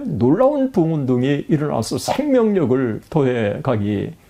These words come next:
예, 시작한 것입니다. 만약에 이와 같은 생명력이 웨일즈, 아일랜드, 스코틀랜드에서 일어나지 않았다면 영국의 기독교는 현대주의 앞에 힘없이 무너져,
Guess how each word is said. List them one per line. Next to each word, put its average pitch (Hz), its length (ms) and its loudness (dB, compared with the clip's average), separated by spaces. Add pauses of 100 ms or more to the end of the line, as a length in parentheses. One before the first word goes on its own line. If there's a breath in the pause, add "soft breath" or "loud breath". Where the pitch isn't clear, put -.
(160 soft breath)
예, 104 160 0
시작한 143 580 -2
것입니다. - 960 -4 (500 loud breath)
만약에 185 460 4
이와 208 180 4
같은 202 600 0
생명력이 170 920 2
웨일즈, 143 400 2
아일랜드, 147 580 0
스코틀랜드에서 226 680 -2
일어나지 190 560 0
않았다면 139 680 -2 (640 loud breath)
영국의 214 460 4
기독교는 135 580 0
현대주의 185 580 0
앞에 120 380 -4
힘없이 233 500 -2
무너져, 127 580 0